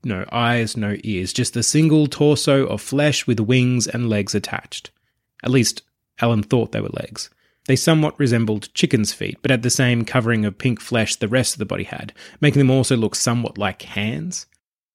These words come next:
Whatever definition you chose, the creature used them to walk itself out from under the bed, emitting more snuffles as it went. Alan wondered how it could snuffle when it had no mouth. He wondered a lot of things in that moment,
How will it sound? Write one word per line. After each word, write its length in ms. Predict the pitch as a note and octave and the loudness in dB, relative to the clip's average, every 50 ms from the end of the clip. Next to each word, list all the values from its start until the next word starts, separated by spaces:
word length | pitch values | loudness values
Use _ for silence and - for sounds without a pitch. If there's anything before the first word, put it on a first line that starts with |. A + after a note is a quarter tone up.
| _ _ _ _ _ - | _ _ _ _ _ -2
Whatever 260 | - C3 F3 D#3+ D3+ | 2 4 4 4 4
definition 500 | C#3 C3+ A#2+ - B2+ A#2+ G#2+ - A#2 G#2 | 2 0 0 -2 -2 -4 -4 -4 -4 -4
you 120 | G2 G2 | -4 -6
chose, 420 | F#2 - - G2 E2+ E2+ G2 G2+ - - - - - - | -6 -6 -8 -8 -8 -8 -10 -12 -12 -14 -18 -14 -6 -4
the 80 | D#3 | -2
creature 300 | C3+ - F3+ F3 E3 E3+ | 2 4 4 4 4 2
used 340 | D#3+ C#3+ C3 C3+ C3+ B2+ A#2 | 2 4 4 4 4 4 4
them 120 | C3 B2 A#2+ | 2 0 0
to 80 | - | 0
walk 260 | B2 A2+ A#2 A#2 A2 - | 0 0 0 0 0 -2
itself 360 | B2 - A#2 G#2+ G#2+ - - | -2 0 0 0 0 0 -2
out 200 | G#2 G2 G2+ - | -2 -2 -2 -4
from 160 | - A2+ G#2+ | -4 -6 -6
under 220 | G#2+ A2+ A2+ G#2 | -4 -4 -4 -4
the 100 | G2 G2+ | -4 -4
bed, 360 | F#2 G2 G2+ F#2+ - F2+ F#2+ - | -4 -4 -4 -4 -4 -6 -8 -6
emitting 380 | - C3 C3+ C#3 C3 C3+ C3 B2 | -2 0 2 2 2 2 2 2
more 200 | B2 B2 A#2+ A2+ | 0 0 0 0
snuffles 520 | G#2+ - - C3 A#2 - - G2+ F#2+ - | -2 -2 -2 -2 -4 -4 -6 -10 -10 -8
as 160 | - - F#2 G2+ | -8 -8 -6 -6
it 100 | F#2+ F#2+ | -6 -6
went. 320 | G2+ G2 - - - - _ _ _ _ _ _ _ _ _ _ _ _ _ _ _ _ _ - | -6 -8 -8 -10 -16 -20 _ _ _ _ _ _ _ _ _ _ _ _ _ _ _ _ _ -2
Alan 280 | - D#3+ F3+ F#3 E3+ E3 | 2 4 6 8 8 8
wondered 420 | D#3+ D#3+ D#3 D3+ D3+ C#3 C3 - - | 8 8 8 6 4 4 2 -10 -6
how 180 | - - D3+ D3+ | -2 0 0 0
it 100 | D3+ - | 0 0
could 140 | - D3+ - | -2 -2 0
snuffle 480 | - D#3+ D#3 C#3 - - C#3 C3+ C3 | 2 2 2 2 2 2 2 2 2
when 120 | B2+ B2+ B2 | 2 0 0
it 100 | A#2 A2 | 0 0
had 200 | B2 B2+ A2+ A#2 | 0 0 0 -2
no 140 | A#2 A2 | -2 -2
mouth. 480 | G#2+ G#2 A2 A2+ A2 - - - - - _ _ _ - - _ _ _ _ _ - | 0 0 -2 -2 -4 -6 -10 -16 -20 -20 _ _ _ -20 -20 _ _ _ _ _ 2
He 100 | - D3 | 4 4
wondered 380 | B2+ B2+ A#2 G#2 G#2 F#2+ - - | 6 6 4 2 0 -2 -4 -4
a 80 | - | -4
lot 160 | G#2+ G2+ A#2 B2 | -2 0 0 0
of 120 | A#2 F2+ | 0 -2
things 280 | - F2+ E2+ E2+ F#2+ - | -4 -8 -8 -6 -6 -6
in 80 | F#2+ | -6
that 180 | F#2 F#2 - - | -6 -6 -8 -8
moment, 400 | G2+ F#2+ F#2+ F#2+ F#2+ F#2+ G2 | -8 -10 -10 -10 -10 -12 -14